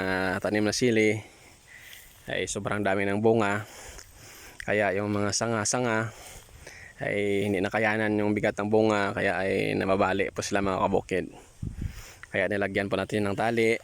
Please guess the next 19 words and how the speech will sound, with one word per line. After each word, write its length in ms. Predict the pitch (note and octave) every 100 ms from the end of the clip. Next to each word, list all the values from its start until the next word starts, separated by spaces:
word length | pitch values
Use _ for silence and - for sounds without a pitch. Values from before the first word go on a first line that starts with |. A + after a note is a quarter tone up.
| - - - - - -
bawat 320 | - G2+ F#2+ -
plat 240 | - G2 -
mga 160 | G2
kabukid. 480 | F#2+ G2+ - F#2+ G#2+ B2 - - - - - - - - - - - - - - - - - - - - - - - - - - - - - - - - -
Yan 240 | G#2+ F#2+
mga 240 | G2 F#2+ G2+
kabukid. 480 | G2 G2 G#2+ G#2 G#2 - - - - - - -
Tingnan 320 | G#2 A2+ A2+
po 80 | A2+
natin 240 | G#2+ A2+
mga 240 | A2 G#2+
kabukid 320 | A2 G#2 A2+ G#2+
yung 160 | G#2+ G#2+
bunga 240 | G#2+ A2
natin 320 | G#2+ G2 - G#2
mga 240 | G#2 G2+
tanim 240 | G#2 G#2
na 80 | G#2
sili. 400 | - F#2+ G#2 A#2